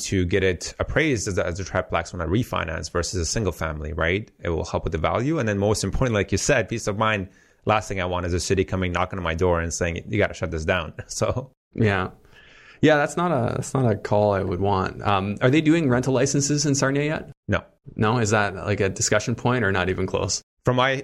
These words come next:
Speaker 1: from my understanding, it's a small town. They're not really looking into that. Uh, and a majority of the properties, if you do buy, are kind of people just did whatever they wanted without the city involvement.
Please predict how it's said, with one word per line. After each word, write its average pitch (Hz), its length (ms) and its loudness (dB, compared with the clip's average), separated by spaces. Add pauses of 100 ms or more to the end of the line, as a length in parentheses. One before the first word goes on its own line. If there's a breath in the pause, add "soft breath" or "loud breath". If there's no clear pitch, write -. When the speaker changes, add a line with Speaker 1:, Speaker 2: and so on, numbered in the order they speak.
Speaker 1:
from 123 180 -2
my 120 80 2
understanding, 123 480 -2
it's 107 120 0
a 117 80 0
small 110 320 2
town. 95 440 0
They're 92 180 2
not 90 180 2
really 87 220 0
looking 82 300 -2
into 85 180 -4
that. 98 400 0
Uh, 85 260 0 (100)
and 92 360 -2 (260)
a 101 80 -2
majority 107 460 2
of - 60 -4
the - 40 0
properties, 95 320 0
if 95 160 -2
you 92 80 -2
do 90 160 2
buy, 82 540 0
are 85 180 0
kind 92 220 -6
of 87 100 -6
people 95 220 0
just 87 180 -2
did 95 140 0
whatever 87 200 0
they 82 100 2
wanted 82 540 0
without 90 280 0 (160)
the - 80 -8
city 90 240 -2
involvement. 80 640 -4